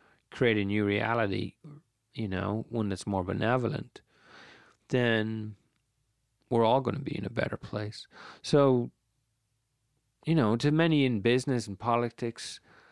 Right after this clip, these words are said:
uh, this kinda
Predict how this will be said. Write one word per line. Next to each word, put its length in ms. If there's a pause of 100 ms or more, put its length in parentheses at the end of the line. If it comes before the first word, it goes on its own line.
(1040)
uh, 640 (420)
this 320
kinda 440